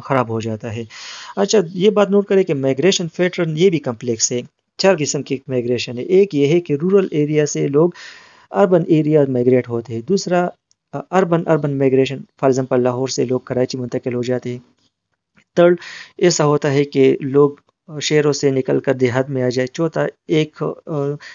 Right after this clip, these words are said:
गांव से लोग हिजरत करें दूसरे गांव में। लेकिन जो ज़्यादा मशहूर है, अ, अहम है, वो रूरल अर्बन माइग्रेशन है।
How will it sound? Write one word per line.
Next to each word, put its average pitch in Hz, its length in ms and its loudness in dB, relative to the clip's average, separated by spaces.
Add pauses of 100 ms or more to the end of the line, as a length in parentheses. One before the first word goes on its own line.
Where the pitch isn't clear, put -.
(180)
गांव 139 180 4
से 135 180 -2
लोग 127 200 -2
हिजरत 127 260 -2
करें 139 240 -2
दूसरे 123 280 -6
गांव 120 200 -6
में। 120 140 -10 (340)
लेकिन 175 220 2
जो 151 100 0
ज़्यादा 175 240 0
मशहूर 151 340 -4
है, 151 140 -2
अ, 131 540 -6
अहम 147 240 -4
है, 139 160 0
वो 143 400 2 (260)
रूरल 170 420 2
अर्बन 131 240 -2
माइग्रेशन 113 600 -6
है। 113 220 -10